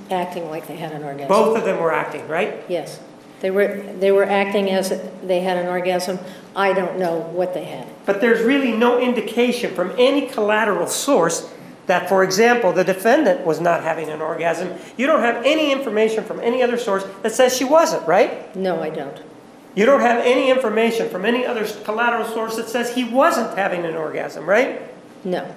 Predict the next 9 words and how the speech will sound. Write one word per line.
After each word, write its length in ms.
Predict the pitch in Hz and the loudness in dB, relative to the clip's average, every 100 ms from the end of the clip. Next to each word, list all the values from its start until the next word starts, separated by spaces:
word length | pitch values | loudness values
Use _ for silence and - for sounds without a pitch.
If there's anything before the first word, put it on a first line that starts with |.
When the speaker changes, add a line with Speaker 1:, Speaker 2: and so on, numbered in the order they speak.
| - - - - - | -18 -20 -20 -20 -8
Speaker 2:
So 560 | - 269 233 - - - | 2 4 6 2 -6 0
why 260 | 226 269 | 2 4
is 340 | 311 285 302 247 | 2 0 0 0
it 160 | 202 | 0
that 320 | 202 196 202 196 | 2 2 0 -4
you 140 | 240 | 0
are 240 | 202 196 | 0 0
now 340 | 214 233 262 269 | 2 2 2 -2
choosing 760 | - 285 294 269 180 - - | -4 -2 0 0 -4 -6 -10